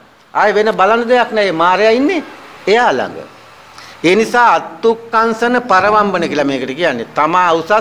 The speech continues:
අනුත්, අනිත් අය පහත් කියන හැඟීමෙන් කටයුතු කරන එක. එතකොට මෙන්න මේ ක්ලේශ, මේ, මේ, මේ මාරයෝ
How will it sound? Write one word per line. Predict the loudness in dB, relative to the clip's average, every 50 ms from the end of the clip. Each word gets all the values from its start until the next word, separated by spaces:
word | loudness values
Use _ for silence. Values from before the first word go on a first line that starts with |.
| -2 -6 -8
අනුත්, | -6 -4 -4 -4 -6 -10 -14 -20 -20 -10
අනිත් | -6 -4 -4 -4 -6 -4 -2
අය | -2 -2 -2
පහත් | -4 -2 -2 0 0 0 -2 -4 -12 -18 -8
කියන | -8 -6 -6 -6 -8 -12 -14 -20 -20 -20 -20 -8
හැඟීමෙන් | -4 -4 -2 0 -2 -2 -2 -2 -4 -4 -2
කටයුතු | -4 -4 -4 -4 -12 -12 -14
කරන | -14 -14 -14 -14 -18 -20
එක. | -20 -20 -20 -20 -20 -20 -20 -20 -20 -8
එතකොට | -4 -4 -2 0 0 0 0 0
මෙන්න | 0 0 0 0 2 2 2 2 2
මේ | 2 4 4 2 2 0 -2
ක්ලේශ, | -2 0 2 4 4 4 2 0 -4
මේ, | -4 -4 -2 -2 -2
මේ, | -2 -2 -4 -4 -6
මේ | -6 -8 -6
මාරයෝ | -4 0 2 4 4 4 4 4 2 2 0 0 0 0 -2 -2 -4